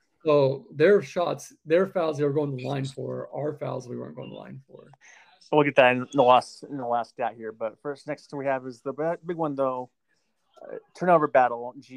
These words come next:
Speaker 2: U with seventeen turnovers, and Duke with only eight. So that was a big point in the game also, you know.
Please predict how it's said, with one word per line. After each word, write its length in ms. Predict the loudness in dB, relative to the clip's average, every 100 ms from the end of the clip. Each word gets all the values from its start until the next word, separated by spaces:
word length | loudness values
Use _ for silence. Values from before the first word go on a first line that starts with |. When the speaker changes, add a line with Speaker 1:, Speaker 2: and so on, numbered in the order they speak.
| -12
Speaker 2:
U 100 | -10
with 120 | -14
seventeen 480 | -10 -12 -10 -14 -10
turnovers, 480 | -8 -8 -8 -10 -12
and 160 | -16
Duke 160 | -14 -10
with 120 | -6
only 200 | -6 -6
eight. 280 | -8 -8 -10
So 360 | -20 -10 -6 -2
that 180 | -2 -4
was 140 | -14
a 40 |
big 440 | -16 -14 -14 -16 -20 _ _ _ _ _ _ _ _ _ _ _
point 180 | -8
in 60 | -6
the 80 | -6
game 200 | -6 -2
also, 400 | -4 -4 -8 -8
you 160 | -8
know. 200 | -12 -14